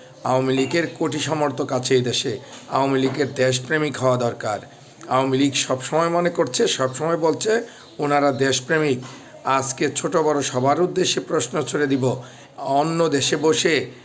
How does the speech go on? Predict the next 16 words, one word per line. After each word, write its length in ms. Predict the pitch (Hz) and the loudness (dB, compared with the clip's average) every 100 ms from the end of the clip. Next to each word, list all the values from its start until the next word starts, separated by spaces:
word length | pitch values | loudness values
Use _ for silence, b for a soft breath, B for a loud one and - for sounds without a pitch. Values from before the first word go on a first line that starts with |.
| - | -6
এই 220 | - 143 | 0 2
দেশে 300 | 135 135 - | 4 2 0
নিয়ে 240 | 156 165 160 | 0 0 0
চক্রান্ত 640 | - 160 160 165 156 143 | 2 2 2 0 0 -2
করা, 260 | 131 143 143 | 0 2 2
এটা 160 | 131 | 2
কি 120 | 139 131 | -2 0
দেশপ্রেমিকের 680 | 127 123 - 139 135 131 | 0 0 -2 -2 0 0
লক্ষণ 420 | 127 127 127 127 117 | 2 2 0 -4 -4
কিনা? 280 | 120 107 95 - B B - | -4 -6 -6 -6 B B 0
অনেক 280 | 147 165 - 135 | 0 0 -2 -2
হিন্দু 260 | 151 165 | 0 2
ভাই 240 | 151 165 190 | 4 4 2
বিদেশে 420 | 156 147 135 147 | 0 0 0 2
বসে 280 | 151 156 160 | 2 0 0
বসে 380 | 165 208 208 | 0 2 2